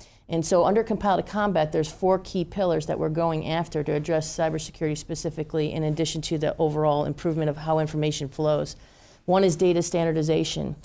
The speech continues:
So by standardiza-, standardizing X M L, for example, we can use the inherent protocols of protecting at the lowest layer of the data. So you can tag data for protection and to move it smartly. Uh,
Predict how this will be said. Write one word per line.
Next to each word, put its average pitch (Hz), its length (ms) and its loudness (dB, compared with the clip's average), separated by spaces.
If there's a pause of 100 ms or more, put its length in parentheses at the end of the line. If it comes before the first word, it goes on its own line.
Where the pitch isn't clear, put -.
(180)
So 165 120 0
by 156 120 4
standardiza-, 170 640 2
standardizing 175 520 4
X 165 220 -2
M 170 80 0
L, 170 140 4
for 170 140 -4
example, 156 340 -2
we 165 100 2
can 170 140 -4
use 165 180 0
the 165 80 -4
inherent 170 380 0
protocols 190 640 2
of - 180 -4
protecting 185 420 0
at 170 120 0
the 180 100 4
lowest 180 420 4
layer 165 360 6
of 147 160 0
the 151 80 2
data. 147 420 2
So - 140 -6
you 151 40 -8
can 147 120 -4
tag 165 340 2
data 151 200 0
for 151 120 -8
protection 156 640 -4 (240)
and 160 100 0
to 156 60 4
move 156 180 4
it 151 100 -2
smartly. 147 720 -4
Uh, 151 200 -2